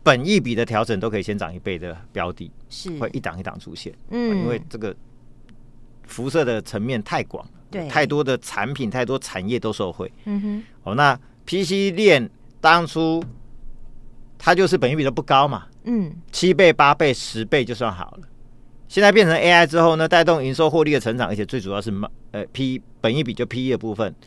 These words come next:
Speaker 2: 是。
Speaker 1: 先从十倍跳到二十倍，那就可以先涨一倍了嘛。
Speaker 2: 嗯。
Speaker 1: 所以很多的A I股票就是这样子飙上来的。好，那建融也是如此啊。
Speaker 2: 是。
Speaker 1: 好，所以呢，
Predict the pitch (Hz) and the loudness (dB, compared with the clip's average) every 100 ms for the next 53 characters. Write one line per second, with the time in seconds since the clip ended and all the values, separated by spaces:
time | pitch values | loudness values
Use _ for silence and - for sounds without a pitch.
0 | - - 196 - - 185 175 147 147 175 | -20 -20 -18 -10 0 2 2 0 2 2
1 | 165 160 156 156 127 139 - 113 113 104 | 4 4 4 2 0 -2 -2 -10 -14 -10
2 | 98 98 101 76 90 107 87 - - - | -8 -8 -10 -12 -10 -8 -8 -12 -20 -14
3 | 220 208 180 156 175 110 101 95 131 117 | -10 -8 -10 -14 -8 -4 -2 0 0 0
4 | 120 117 - 104 98 90 98 87 82 85 | 0 -2 -2 -6 -6 -10 -10 -10 -8 -10
5 | 82 76 - - - - - - - 85 | -10 -14 -16 -20 -20 -20 -20 -20 -20 -8
6 | 98 - 110 95 - 90 - 113 87 - | -6 -2 -2 -4 -6 -8 -6 -6 -6 -10
7 | - - - - 170 143 104 - - - | -18 -20 -20 -18 -14 -14 -14 -20 -20 -14
8 | - 190 143 143 120 120 | -8 0 2 2 2 0